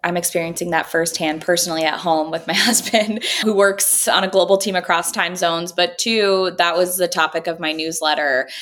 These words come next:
that went out, uh, to my community today,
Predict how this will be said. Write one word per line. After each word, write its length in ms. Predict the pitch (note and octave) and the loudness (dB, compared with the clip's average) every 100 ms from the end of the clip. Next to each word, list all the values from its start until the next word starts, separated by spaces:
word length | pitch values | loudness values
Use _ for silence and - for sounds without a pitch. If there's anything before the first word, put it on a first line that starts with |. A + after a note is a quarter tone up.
| - | -6
that 160 | F3+ - | -4 -2
went 120 | E3+ | 0
out, 460 | D#3+ D#3+ D3 - - - | 2 2 2 0 -4 -2
uh, 140 | D#3+ | -2
to 120 | - | 0
my 80 | E3 | -2
community 460 | - F3+ F3+ E3+ D#3+ | -2 -6 -4 -2 0
today, 400 | D#3+ D#3+ D#3+ | 2 2 2